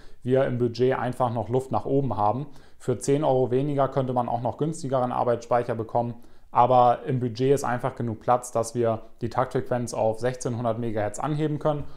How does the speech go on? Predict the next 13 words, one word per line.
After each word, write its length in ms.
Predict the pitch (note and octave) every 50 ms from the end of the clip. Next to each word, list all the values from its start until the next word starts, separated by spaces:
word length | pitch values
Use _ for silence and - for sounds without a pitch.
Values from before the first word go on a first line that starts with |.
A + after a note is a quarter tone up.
| - - - -
Und 300 | - B2 C3 C3+ C3 -
ein 240 | A#2+ A#2 A#2 A2+ A2+
Ryzen 320 | A2+ A#2+ C3 B2+ C3 A#2+
fünf 240 | - - B2+ B2 -
dreitausendsechshundert 1040 | - - A2+ A#2+ - B2 A2+ G#2+ A2 G#2 G2+ G2 - - A#2+ A#2+ A#2+ A#2+ A#2 - - - - - - - - - - - - - - - - - -
profitiert 540 | - B2+ A#2+ A2+ A#2+ A#2 - C#3+ D3 D3 C#3+
auch 300 | A#2 A2 A2 G#2+ - -
in 120 | - A2
der 140 | A2 G#2+ G2+
Gaming-Leistung 720 | G#2+ A2 A2 A2+ A2 G#2 G2+ G2+ G#2 G#2 - - G#2+ G2 G2
von 300 | - - A2 G#2+ G#2+ A2
einer 420 | A2+ G#2+ G2+ G#2 G2+ G2+ G2 -
hohen 320 | A#2 A2 A2 G#2+ G#2 G2+